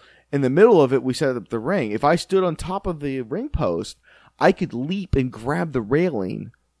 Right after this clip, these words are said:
for the second floor. So my exit strategy was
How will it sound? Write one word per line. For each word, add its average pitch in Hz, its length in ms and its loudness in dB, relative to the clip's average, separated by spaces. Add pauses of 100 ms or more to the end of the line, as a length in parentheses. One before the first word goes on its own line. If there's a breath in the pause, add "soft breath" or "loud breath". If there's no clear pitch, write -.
(520)
for 123 300 0
the 107 160 2
second 135 400 -2
floor. - 540 -4 (840)
So 147 140 0
my 123 240 2
exit 170 320 4
strategy 110 560 -4
was 104 180 -4